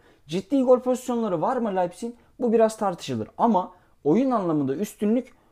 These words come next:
golden sonra hatta neredeyse ikinci devrenin tamamında Leipzig'in elindeydi. Bayern beraberliği yakalayınca biraz daha skoru korumaya yönelik bir oyun benimsedi diyebiliriz. E tabi karşılaşma sonucunda da belli başlı değişiklikler oldu. Bayern yine istediğini almış oldu. Çünkü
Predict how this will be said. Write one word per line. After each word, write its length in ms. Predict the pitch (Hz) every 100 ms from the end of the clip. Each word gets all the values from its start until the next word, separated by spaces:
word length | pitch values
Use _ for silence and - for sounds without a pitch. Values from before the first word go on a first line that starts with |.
| _ _ -
golden 420 | 131 165 185 262
sonra 400 | - 170 139 139
hatta 440 | 180 - 175 120 -
neredeyse 580 | - 190 262 214 190 196
ikinci 360 | 180 170 214 202
devrenin 420 | 190 139 123 107 -
tamamında 680 | 151 247 254 190 143 151 240 - _ _ -
Leipzig'in 440 | 226 156 135 139
elindeydi. 580 | 135 117 107 92 87 - -
Bayern 420 | 226 294 262 175
beraberliği 540 | 202 233 220 135 107
yakalayınca 680 | 113 147 220 277 294 247 247 _ -
biraz 280 | 294 269 190
daha 120 | 254
skoru 380 | 233 - 240 240
korumaya 460 | - 196 208 220 233
yönelik 380 | 190 190 180
bir 40 | 180
oyun 360 | 170 196 220
benimsedi 520 | 170 160 156 190 220 147
diyebiliriz. 500 | 160 147 113 - _ - -
E 60 | -
tabi 320 | 240 247 156 - _
karşılaşma 480 | - 196 202 220 220
sonucunda 540 | 202 185 160 139 127 139
da 100 | - _ -
belli 280 | 196 185 143
başlı 260 | 135 196 170
değişiklikler 540 | 151 - - 196 196
oldu. 400 | 175 151 104 110
Bayern 320 | 226 220 220
yine 180 | 220 202
istediğini 400 | 175 - 175 185
almış 300 | 175 151 -
oldu. 220 | 110 110
Çünkü 360 | 113 190 180